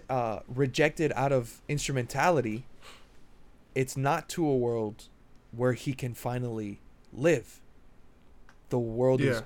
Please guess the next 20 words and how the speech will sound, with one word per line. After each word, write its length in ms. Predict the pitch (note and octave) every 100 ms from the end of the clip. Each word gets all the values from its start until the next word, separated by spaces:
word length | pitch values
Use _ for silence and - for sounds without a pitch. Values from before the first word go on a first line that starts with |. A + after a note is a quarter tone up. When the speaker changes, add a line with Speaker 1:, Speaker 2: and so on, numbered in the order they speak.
| -
Speaker 1:
o-, 120 | B2+ B2
the 140 | A#2
world 340 | A2+ B2+ C#3+
is 220 | B2+ A2 - -
over. 360 | C#3 B2+ G2+ - - - - -
The 100 | A2+
world 320 | A2 B2 C3
is 200 | A#2+ G#2
Speaker 2:
Yeah. 200 | C#3+ C#3 A#2
Speaker 1:
done. 100 | G#2 - - - - - -
And 180 | A#2 A#2+
Speaker 2:
Here's 220 | A3+ D4+
Speaker 1:
it's 80 | D4+
Speaker 2:
my, 80 | C4+
Speaker 1:
only 180 | C#3+ C#3
Speaker 2:
here 60 |
Speaker 1:
you 260 | C3 B2+ C3+
and 100 | A#2
Asuka 600 | B2 B2+ - - G#2+ F#2 - - - -
alive. 460 | A#2+ A#2 F2+ -